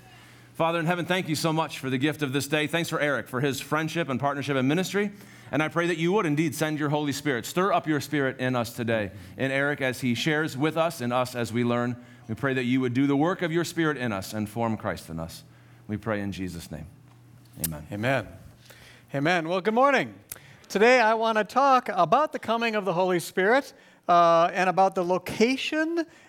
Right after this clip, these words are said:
Speaker 2: and the direction and the application of that in our lives. First, let's talk about, uh, location. Let's talk about place.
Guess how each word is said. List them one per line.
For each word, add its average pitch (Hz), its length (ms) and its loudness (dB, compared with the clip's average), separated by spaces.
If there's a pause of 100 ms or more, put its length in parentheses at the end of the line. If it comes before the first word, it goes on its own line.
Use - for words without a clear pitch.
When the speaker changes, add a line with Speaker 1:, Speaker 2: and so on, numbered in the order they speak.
Speaker 2:
and 170 160 0
the 175 60 -4
direction 165 880 -2
and 175 340 0
the 185 140 -2
application 190 720 0
of 165 100 -2
that 175 320 4
in 208 200 -2
our 180 240 2
lives. 156 400 2
First, 226 280 0
let's 208 180 -2
talk 175 280 0
about, 156 320 2
uh, 135 120 2
location. 143 500 -2
Let's 123 100 -8
talk 180 140 2
about 160 240 0
place. - 640 -2